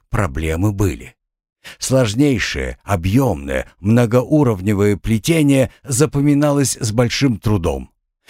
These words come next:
Малейшая ошибка приводила к мгновенному срыву каста, а следующий можно было сделать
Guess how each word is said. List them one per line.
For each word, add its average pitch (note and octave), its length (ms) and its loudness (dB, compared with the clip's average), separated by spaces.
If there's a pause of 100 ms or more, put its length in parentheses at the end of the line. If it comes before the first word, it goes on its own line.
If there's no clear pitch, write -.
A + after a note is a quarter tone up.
(140)
Малейшая E2+ 600 0
ошибка B2+ 440 0
приводила G2+ 540 0
к - 140 -16
мгновенному G2 920 0
срыву G#2 420 -2
каста, - 520 -4 (220)
а A2 140 -2
следующий C#3 640 2
можно A2 320 0
было G#2+ 240 0
сделать C#3 520 0